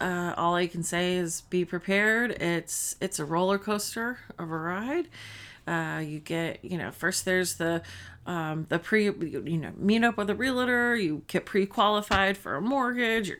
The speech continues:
all excited, you're like, "Oh, I get this much money that I can go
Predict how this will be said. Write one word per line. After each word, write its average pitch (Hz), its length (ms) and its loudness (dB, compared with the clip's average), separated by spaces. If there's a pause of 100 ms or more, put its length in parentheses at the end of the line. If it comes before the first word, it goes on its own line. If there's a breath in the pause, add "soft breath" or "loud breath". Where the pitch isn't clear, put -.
(140)
all - 80 -8
excited, 220 600 6
you're 165 100 0
like, 139 220 -4
"Oh, 605 160 6 (100)
I 339 60 2
get 381 300 0
this 440 220 6
much 415 220 2
money 359 280 4
that 254 120 -2
I - 80 -2
can - 180 -6
go 101 320 -6